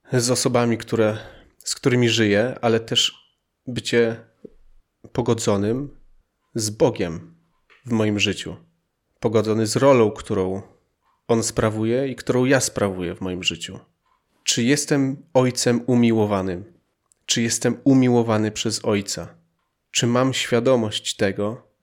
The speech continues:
że jestem stworzony, że nie jestem stwórcą, ale że jestem stworzony na wzór i podobieństwo Boga,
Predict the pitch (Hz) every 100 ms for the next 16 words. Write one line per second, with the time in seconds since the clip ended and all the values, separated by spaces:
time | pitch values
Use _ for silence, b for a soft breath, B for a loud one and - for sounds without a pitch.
0 | _ _ _ _ 110 110 107 - 113 -
1 | - - 110 107 104 113 127 _ _ _
2 | _ _ _ 110 113 110 117 113 - 110
3 | - - 104 - - 113 139 _ _ _
4 | _ _ _ - 113 110 117 120 127 -
5 | 127 - - - 110 110 113 117 117 117
6 | _ _ _ _ _ _ 113 110 107 120
7 | 120 117 120 117 104 101 107 104 - -
8 | 101 101 95 95 95